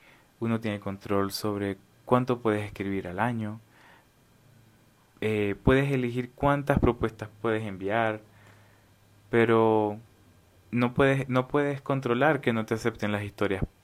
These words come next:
Por lo tanto, yo te aconsejo no depender únicamente de la, de la validación externa. Y sí, sería genial ganar premios, ganar concursos, pero escribir más de diez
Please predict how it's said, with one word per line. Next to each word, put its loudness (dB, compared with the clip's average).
Por 0
lo 0
tanto, -6
yo -6
te 0
aconsejo -6
no -2
depender -2
únicamente -4
de 0
la, 0
de 2
la 4
validación 0
externa. -4
Y -6
sí, 2
sería -2
genial 2
ganar 0
premios, -2
ganar -6
concursos, -4
pero 2
escribir -2
más -2
de -2
diez -6